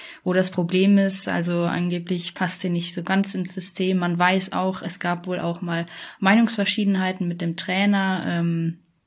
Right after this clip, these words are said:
gab's auch eine Szene bei Everton, wo dann auch gesehen wurde, wie er sie so ein bisschen geschubst hat und so. Also da gab's wohl auch, äh, ja, intern so ein bisschen Diskrepanzen. Aber,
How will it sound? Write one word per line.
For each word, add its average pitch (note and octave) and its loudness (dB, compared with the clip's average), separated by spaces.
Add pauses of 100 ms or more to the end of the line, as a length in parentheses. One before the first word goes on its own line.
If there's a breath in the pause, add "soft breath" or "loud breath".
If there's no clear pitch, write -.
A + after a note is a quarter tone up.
(400)
gab's G3 -2
auch F#3+ 0
eine F#3+ 2
Szene F#3+ 2
bei F3 0
Everton, F3+ 0
wo E3+ -2
dann E3+ 0
auch F3 -8
gesehen F3 -4
wurde, F3 -2 (520 loud breath)
wie E3+ -4
er F3 2
sie E3+ 0
so E3+ -2
ein E3+ 2
bisschen F3 0
geschubst - -4
hat G3 2
und F3+ 0
so. F#3 -2
Also E3+ 0
da E3+ 2
gab's F#3+ -2
wohl F#3+ 2
auch, F#3 -2
äh, E3+ -2
ja, E3 -2 (280 loud breath)
intern G3+ 2
so F#3 -2
ein F#3 0
bisschen F#3 -2
Diskrepanzen. A3 -2 (280 loud breath)
Aber, F3 0